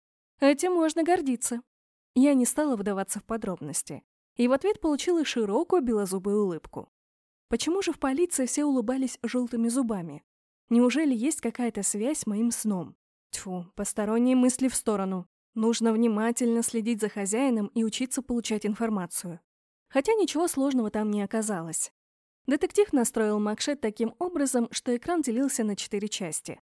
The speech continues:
В каждой части отображалось то, что видел жучок, а звук регулировался прикосновением стилуса к значку в виде громкоговорителя.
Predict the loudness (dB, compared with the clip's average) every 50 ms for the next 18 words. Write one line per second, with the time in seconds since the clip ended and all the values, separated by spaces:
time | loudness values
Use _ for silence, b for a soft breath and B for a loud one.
0 | _ _ _ _ _ _ _ _ _ -4 -2 -2 -2 -2 -2 -2 -2 -2 -2 -2
1 | 0 -2 -2 0 -2 -2 -2 -4 -2 -2 -2 0 -2 -2 -4 -4 -4 -4 -4 -4
2 | -4 -4 -4 -2 -2 -2 -2 -2 -2 -4 -6 -6 -6 -6 -8 -8 -8 -12 -18 _
3 | _ _ _ _ _ _ _ -2 -2 0 0 -2 -2 -2 -2 0 0 2 2 2
4 | 2 2 2 2 2 0 0 -2 -4 -4 -6 -4 -6 -4 -4 -2 -2 -2 -2 -2
5 | -4 -4 -4 -4 -4 -2 0 0 0 -2 -2 -4 -4 -4 -4 -4 -4 -4 -4 -6
6 | -8 -8 -4 -2 0 0 0 0 -2 -2 -2 -4 -4 -4 -4 -4 -4 -4 -4 -4
7 | -2 -2 0 0 0 0 -2 -2 -4 -6 -8 -10 -10 -10 -12